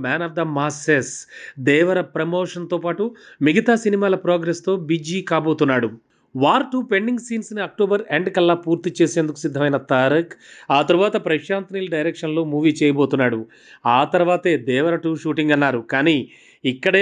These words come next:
లెక్కలు మారాయి. Man of the Masses ఎన్టీఆర్ స్ట్రాటజీ కూడా మారినట్టుంది.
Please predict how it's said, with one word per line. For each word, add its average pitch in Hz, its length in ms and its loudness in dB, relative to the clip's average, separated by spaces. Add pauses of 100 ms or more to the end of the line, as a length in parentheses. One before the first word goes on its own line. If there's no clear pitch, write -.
(120)
లెక్కలు 170 340 0
మారాయి. 170 280 0 (320)
Man 147 240 4
of 196 120 0
the 214 140 2
Masses 196 280 -2 (120)
ఎన్టీఆర్ 185 440 -6
స్ట్రాటజీ 165 520 -4 (100)
కూడా 170 160 2 (140)
మారినట్టుంది. 131 680 0